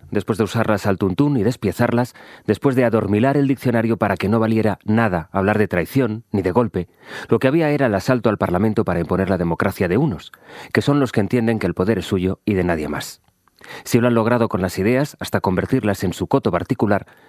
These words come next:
con más razón iban a hacerlo con lo demás. Se ha visto, pues, la importancia que tenían las palabras, a las que fuimos abandonando poco a poco. Ocurrió, por poner un caso, con la corrupción,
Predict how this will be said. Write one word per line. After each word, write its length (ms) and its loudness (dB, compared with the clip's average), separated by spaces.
con 140 2
más 120 2
razón 420 0
iban 240 2
a 40 0
hacerlo 300 -2
con 100 -4
lo 80 -2
demás. 400 -10
Se 120 2
ha 40 4
visto, 260 0
pues, 320 0
la 60 2
importancia 440 2
que 100 0
tenían 280 0
las 100 -2
palabras, 460 0
a 80 2
las 140 0
que 100 -2
fuimos 400 0
abandonando 540 2
poco 240 0
a 60 0
poco. 320 -6
Ocurrió, 380 2
por 140 0
poner 240 2
un 100 0
caso, 320 -6
con 180 0
la 80 2
corrupción, 560 -2